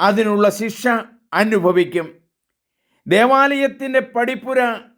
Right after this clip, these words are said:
കാവൽക്കാരെയും ദേവാലയത്തിലെ പരിചാരകരെയും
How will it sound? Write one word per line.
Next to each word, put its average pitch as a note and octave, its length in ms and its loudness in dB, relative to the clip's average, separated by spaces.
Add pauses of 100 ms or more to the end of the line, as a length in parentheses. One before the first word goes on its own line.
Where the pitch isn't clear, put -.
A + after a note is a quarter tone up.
(180)
കാവൽക്കാരെയും A#3+ 960 2 (260)
ദേവാലയത്തിലെ A#3 920 0 (720)
പരിചാരകരെയും A3 1080 2